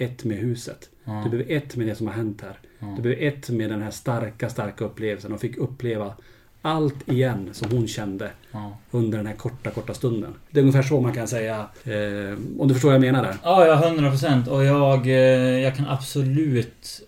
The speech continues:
Speaker 2: hålla med om det. För det jag var med om, det var just den här förtvivlan.
Speaker 1: Just
Speaker 2: Jag, eh, jag blev inte... Alltså jag var inte ledsen.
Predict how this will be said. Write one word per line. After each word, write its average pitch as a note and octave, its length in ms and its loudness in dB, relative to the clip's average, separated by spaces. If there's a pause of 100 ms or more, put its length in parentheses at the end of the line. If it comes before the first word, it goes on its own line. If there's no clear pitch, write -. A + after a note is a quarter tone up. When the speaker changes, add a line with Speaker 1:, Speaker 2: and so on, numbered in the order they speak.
(340)
Speaker 2:
hålla A#2 280 -2
med B2+ 220 2
om G#2 140 -4
det. G#2 120 -6
För A#2+ 320 -4
det A#2+ 180 0
jag B2+ 220 2
var A#2+ 120 -2
med B2+ 400 2
om, G#2 220 -4
det - 120 -2
var A2+ 380 -2 (180)
just A2+ 280 -6
den G#2 80 -8
här G2+ 100 -8 (360)
förtvivlan. A#2 640 -6 (180)
Speaker 1:
Just A#2 140 -4
Speaker 2:
Jag, B2 360 4
eh, A#2+ 360 -4
jag B2+ 140 2
blev C3+ 200 2
inte... C3+ 640 0 (140)
Alltså C#3+ 240 0
jag D#3 120 6
var E3+ 120 0
inte C#3+ 220 2
ledsen. D3 800 0